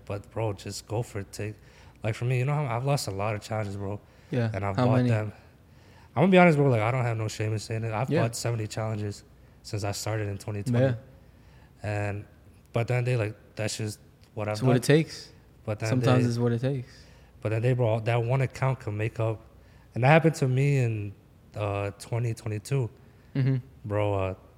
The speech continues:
Speaker 1: twenty twenty to twenty twenty-one, I didn't get a single payout. Well, I did get the one payout in twenty twenty-one from the
Speaker 2: Mm-hmm.
Speaker 1: twenty twenty talent, but I didn't get a single payout. And I was more negative,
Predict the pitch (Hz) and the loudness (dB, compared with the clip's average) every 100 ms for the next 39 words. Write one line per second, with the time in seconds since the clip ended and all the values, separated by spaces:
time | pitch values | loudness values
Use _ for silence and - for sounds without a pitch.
0 | - - - - 127 127 143 - 131 131 | -20 -20 -20 -6 0 0 0 0 0 0
1 | 113 - 113 113 120 110 104 120 120 - | -4 -6 -4 -2 -4 -2 -2 -4 -6 -14
2 | - - - - - - - - - - | -20 -20 -20 -20 -20 -20 -20 -20 -20 -20
3 | - 104 123 104 98 - 107 104 - 104 | -6 -2 0 -2 -4 -6 -6 -6 -2 -2
4 | 107 117 131 143 143 117 120 120 107 104 | -2 0 4 4 4 2 0 0 0 -2
5 | - 110 - 107 101 104 101 - 95 - | -4 -6 -6 -6 -4 -4 -6 -10 -12 -14
6 | - - - 101 - 135 123 120 135 131 | -20 -18 -10 -10 -6 -2 0 0 -2 -4
7 | 127 - - - - 107 139 135 143 135 | -6 -12 -20 -20 -6 0 2 2 0 -2
8 | - 147 104 - - - - - - 104 | 0 -2 -2 -10 -20 -20 -20 -18 -6 0
9 | 123 107 107 113 113 110 117 117 107 101 | 0 0 0 0 0 0 0 0 -2 -4